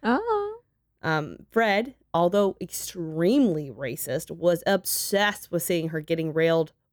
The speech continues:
Speaker 2: by her clients. So he had people strategically around Mandy's room so he could creepily watch 'cause he was a voyeur.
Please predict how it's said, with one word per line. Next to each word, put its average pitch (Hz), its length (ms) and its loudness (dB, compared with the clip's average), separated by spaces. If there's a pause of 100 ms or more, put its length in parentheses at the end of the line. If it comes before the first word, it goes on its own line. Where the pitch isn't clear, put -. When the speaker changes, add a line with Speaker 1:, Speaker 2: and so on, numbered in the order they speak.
Speaker 2:
by 160 140 -2
her 160 140 -4
clients. 143 540 -10
So 165 140 0
he 196 180 -4
had 202 180 -4
people 170 440 0
strategically 180 960 -8
around 170 440 2
Mandy's 170 440 2
room 311 360 2 (380)
so 285 160 -4
he 320 140 2
could 349 140 2
creepily 294 500 -2
watch - 340 -6
'cause 180 160 -6
he 190 100 -4
was 208 120 -4
a 233 60 2
voyeur. 170 400 -2